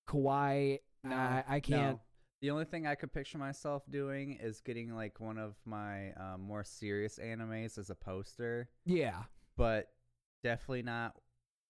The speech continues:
Speaker 2: anything other than that, because some of the characters that in, in anime are fucking badass looking. Like, I even wouldn't mind getting a, like, I don't even like One Piece, but if I could find a poster with all the characters on it,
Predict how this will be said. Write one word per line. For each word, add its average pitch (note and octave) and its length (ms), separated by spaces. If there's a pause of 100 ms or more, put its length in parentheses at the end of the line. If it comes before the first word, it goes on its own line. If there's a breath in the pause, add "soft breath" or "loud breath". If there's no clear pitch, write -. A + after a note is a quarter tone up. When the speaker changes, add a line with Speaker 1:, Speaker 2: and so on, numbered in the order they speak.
(380)
Speaker 2:
anything A#2 480
other G2+ 220
than G2 180
that, F#2 260
because G2+ 380
some A#2+ 220
of C3 80
the B2 60
characters A#2 800
that A2+ 180
in, G#2+ 160 (300)
in B2 300
anime C#3+ 720
are A2+ 100 (120)
fucking A#2 420 (500)
badass G2+ 520
looking. F#2 460 (460)
Like, A#2+ 160
I D3 200
even A3+ 300
wouldn't E3+ 260
mind C#3+ 340
getting C#3 520
a, A#2+ 600 (180)
like, B2+ 180
I C3 100
don't E3 160
even D3+ 280
like A2 280
One C3 260
Piece, C#3 460
but A2 120
if G#2 120
I A#2+ 80
could A#2+ 160
find A#2+ 200
a A2 40
poster G#2+ 440
with G2+ 140
all G#2+ 140
the G#2 80
characters G#2 480
on A2 220
it, A#2 200